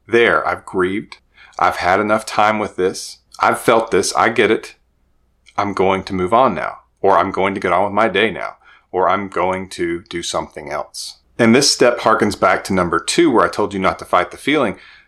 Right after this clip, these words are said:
It's where you basically tell yourself, "It's okay. I'm actually taking this seriously. I'm still feeling this.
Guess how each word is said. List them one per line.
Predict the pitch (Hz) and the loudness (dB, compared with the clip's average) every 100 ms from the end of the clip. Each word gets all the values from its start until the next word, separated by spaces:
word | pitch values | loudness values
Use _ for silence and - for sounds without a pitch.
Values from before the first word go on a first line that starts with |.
| _ _ | _ _
It's | 110 - | -4 -4
where | 107 110 123 127 | 2 4 4 2
you | 107 | -6
basically | 98 107 117 - 113 101 | -2 0 0 -2 -4 -4
tell | 123 147 | -4 -4
yourself, | 156 - 110 101 | -6 -2 -2 -2
"It's | - 113 | -6 -4
okay. | 117 120 - 160 120 | -4 -4 -4 -4 -4
I'm | - 104 | -6 -6
actually | 90 120 - 143 | -6 -8 -8 -10
taking | - 113 113 127 | -8 -8 -8 -8
this | 107 - | -8 -6
seriously. | 120 117 127 - 147 147 _ | -4 -2 -4 -6 -12 -12 _
I'm | 98 95 - _ - | -4 -4 -8 _ -14
still | - 107 95 | -6 -4 -4
feeling | - 123 147 139 | 0 0 0 -2
this. | 147 147 - | -6 -6 -12